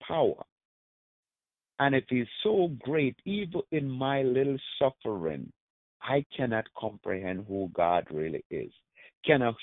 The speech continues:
human search God and know his intent? Why you're going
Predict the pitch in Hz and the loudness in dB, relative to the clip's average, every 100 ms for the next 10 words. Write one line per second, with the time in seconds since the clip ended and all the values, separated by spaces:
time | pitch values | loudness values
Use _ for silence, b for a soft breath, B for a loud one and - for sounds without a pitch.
0 | - 208 190 160 127 123 120 123 _ _ | -4 0 2 2 4 4 4 0 _ _
1 | - - - 127 101 - - 92 85 82 | -12 0 6 8 6 2 4 6 6 2
2 | - _ _ _ _ _ _ 107 101 92 | -10 _ _ _ _ _ _ 0 2 4
3 | 107 110 110 110 95 101 87 - 110 90 | 6 6 6 0 2 0 0 -4 2 2
4 | 69 - - _ _ 80 92 104 101 95 | 2 -8 -20 _ _ 2 6 6 4 0
5 | - 98 101 90 | 2 2 4 2